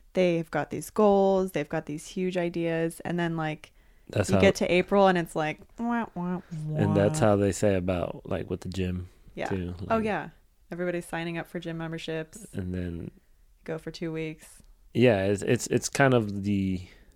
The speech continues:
Speaker 2: you know, everyone is quick to shoot from the hip with their goals, and then, not that there's no follow through. People have the best intentions with their goals and stuff, but life gets in the way.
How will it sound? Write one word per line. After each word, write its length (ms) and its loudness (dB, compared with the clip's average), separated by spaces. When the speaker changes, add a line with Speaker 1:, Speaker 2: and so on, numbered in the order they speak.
Speaker 2:
you 60 -6
know, 120 -4
everyone 420 0
is 380 -6
quick 200 -2
to 80 -8
shoot 180 -4
from 220 -6
the 40 -6
hip 180 0
with 120 -6
their 140 -4
goals, 360 -2
and 160 -4
then, 320 -6
not 220 6
that 240 6
there's 240 6
no 140 0
follow 400 8
through. 280 -4
People 560 2
have 340 0
the 120 6
best 260 6
intentions 540 -2
with 160 -6
their 140 -6
goals 360 -4
and 100 -10
stuff, 220 -6
but 140 -4
life 240 0
gets 180 -2
in 60 -4
the 80 -4
way. 260 -4